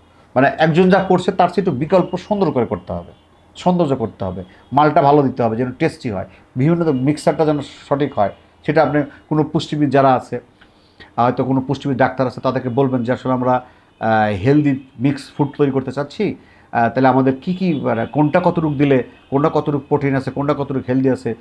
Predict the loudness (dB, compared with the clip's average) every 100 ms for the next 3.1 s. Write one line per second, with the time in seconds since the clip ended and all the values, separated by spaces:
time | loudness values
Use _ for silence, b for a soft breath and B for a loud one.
0 | B B 2 4 4 2 -2 0 0 -2
1 | -6 b -6 0 0 0 -4 -6 0 0
2 | 2 0 0 -2 0 0 0 0 -2 -6